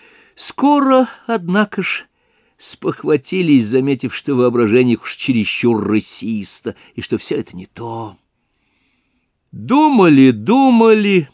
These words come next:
толковали, толковали, и, наконец, решили, что не худо бы ещё раз спросить хорошенько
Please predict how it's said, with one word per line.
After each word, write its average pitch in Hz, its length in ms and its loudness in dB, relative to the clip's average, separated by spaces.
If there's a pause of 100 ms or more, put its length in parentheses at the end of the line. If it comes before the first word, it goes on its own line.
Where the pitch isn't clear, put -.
толковали, 110 760 0
толковали, 131 1080 0 (1080)
и, 240 140 2
наконец, 226 600 2
решили, 214 760 0
что 185 340 -2
не 185 220 0
худо 196 340 0
бы 180 140 2
ещё 220 640 -4
раз 254 180 -2
спросить - 500 -4
хорошенько 170 760 -8